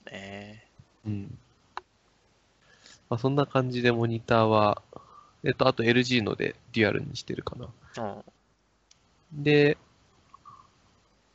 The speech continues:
Speaker 2: あと、キーボードは、トープレのリアルフォースですね。
Speaker 1: リアルフォース。
Speaker 2: これはもう、
Speaker 1: はいはい。
Speaker 2: ずっと愛用してる。これもいつからだろう。えっとね、高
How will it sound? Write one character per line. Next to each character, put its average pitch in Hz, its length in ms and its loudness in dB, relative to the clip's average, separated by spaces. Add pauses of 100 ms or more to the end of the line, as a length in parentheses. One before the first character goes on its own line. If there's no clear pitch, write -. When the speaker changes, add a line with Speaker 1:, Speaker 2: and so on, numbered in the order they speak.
(140)
Speaker 2:
あ 143 100 -2
と、 - 680 2
キ 190 180 -2
ー - 40 0
ボ 214 140 8
ー - 20 4
ド 139 120 6
は、 139 400 6 (920)
ト 139 140 4
ー - 20 2
プ 131 160 0
レ 123 100 4
の 123 420 2 (380)
リ 117 120 6
ア 110 60 6
ル 104 80 2
フ 110 140 -2
ォ - 60 -4
ー - 40 -12
ス - 180 -18
で - 80 -12
す - 100 -20
ね。 - 120 -8
Speaker 1:
リ 123 100 -12
ア - 40 -14
ル - 60 -18
フ - 60 -20
ォ - 20 -18
ー - 40 -18
ス。 - 20 -20
Speaker 2:
こ 110 100 -4
れ 110 60 -4
は 113 100 -2
も 110 60 -6
う、 107 40 -6
Speaker 1:
は 104 80 0
い - 40 0
は - 60 -6
い。 - 40 -16 (920)
Speaker 2:
ず 139 120 -4
っ 139 60 -8 (100)
と 147 320 2 (380)
愛 131 240 4
用 120 160 2
し 110 100 -10
て 117 120 0
る。 104 280 0 (300)
こ - 140 0
れ 143 60 4
も 135 140 2
い 175 60 0
つ - 120 -16
か 151 140 6
ら 117 60 2
だ - 120 0
ろ - 180 -6 (640)
う。 120 40 -4
え 117 60 -4
っ - 20 -6
と 113 160 -8
ね、 107 320 -2 (1400)
高 165 580 6